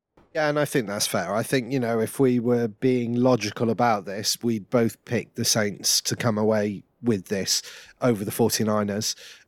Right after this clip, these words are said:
And hey, what's the playoffs without seeing the Saints'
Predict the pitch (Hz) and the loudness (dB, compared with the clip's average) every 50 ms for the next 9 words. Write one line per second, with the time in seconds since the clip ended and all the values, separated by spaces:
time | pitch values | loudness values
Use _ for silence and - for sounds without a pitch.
0 | _ - 127 123 113 107 131 127 123 104 113 123 120 - - - - 127 123 120 | _ -6 -4 -2 0 2 2 4 4 4 4 2 2 2 0 0 2 0 2 2
1 | 120 113 - _ _ _ - 127 123 131 135 120 107 - - - - 123 113 117 | 0 -2 -4 _ _ _ -4 0 2 2 2 2 2 0 -2 -2 0 2 2 4
2 | 113 113 107 - - - - 117 113 110 117 113 95 - 113 104 - - 117 117 | 4 2 2 2 0 0 2 2 0 0 -2 -4 -4 -2 -2 0 0 0 0 0
3 | 104 - - - - | 0 0 -2 -2 -2